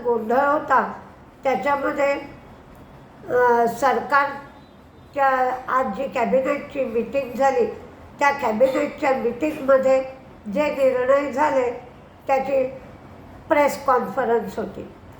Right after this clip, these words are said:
एमएससीआय इंडेक्समध्ये जे भेल, एनएमडीसी, पंजाब नॅशनल बँक, जीएमआर, युनियन बँक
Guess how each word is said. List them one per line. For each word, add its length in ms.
एमएससीआय 1000
इंडेक्समध्ये 1120
जे 280
भेल, 600
एनएमडीसी, 1000
पंजाब 420
नॅशनल 580
बँक, 400
जीएमआर, 1200
युनियन 680
बँक 200